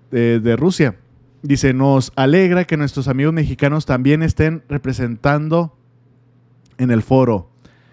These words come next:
Este foro de este año incluirá actos dedicados a la cooperación entre Rusia y los países latinoamericanos". Y, y en aquel entonces, el, justamente el año pasado,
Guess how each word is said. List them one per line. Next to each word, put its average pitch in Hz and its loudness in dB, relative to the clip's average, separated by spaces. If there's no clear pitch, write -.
Este 165 0
foro 165 0
de 131 -4
este 139 -2
año 147 0
incluirá 135 0
actos 147 -4
dedicados 131 0
a 147 0
la 135 -2
cooperación 123 -2
entre 123 -2
Rusia 147 0
y 139 -4
los 120 -2
países 123 -2
latinoamericanos". 117 -2
Y, 175 -16
y 139 6
en 135 2
aquel 147 0
entonces, 160 -2
el, 123 0
justamente 139 -2
el 139 2
año 139 0
pasado, 143 0